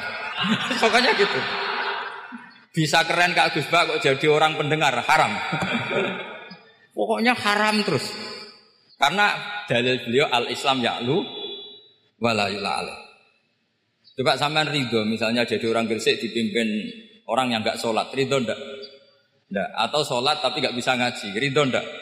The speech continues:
Ketika yang bisa ngaji berpotensi jadi bubar, terus keterusan. Karena Imam Syafi'i keterusan, ya umatnya keterusan. Akhirnya orang-orang Syafi'i itu politikus rata-rata. <laughs> Ya, makanya sama jangan kaget sama Mbah Roba.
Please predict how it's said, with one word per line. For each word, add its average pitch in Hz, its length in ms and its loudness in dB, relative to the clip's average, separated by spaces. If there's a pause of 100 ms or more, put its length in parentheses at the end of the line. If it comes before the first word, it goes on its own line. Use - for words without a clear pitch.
(640)
Ketika 151 540 2
yang 127 240 0
bisa 117 180 0
ngaji 139 300 0
berpotensi 113 560 -2
jadi 113 200 0 (120)
bubar, 123 260 2 (1000)
terus 208 160 -4
keterusan. 196 500 -2 (1200)
Karena 185 320 0
Imam 185 160 2
Syafi'i 185 320 2
keterusan, 180 560 0
ya 180 120 4
umatnya 165 340 0
keterusan. 202 580 -2
Akhirnya 131 320 -2
orang-orang 143 400 2
Syafi'i 139 320 0
itu 190 120 0
politikus 143 520 0
rata-rata. 113 440 0
<laughs> - 360 -14 (520)
Ya, - 160 -4
makanya 147 400 0
sama 135 240 0
jangan 120 320 0
kaget 117 320 0
sama 101 240 -2
Mbah 98 160 0
Roba. 98 400 0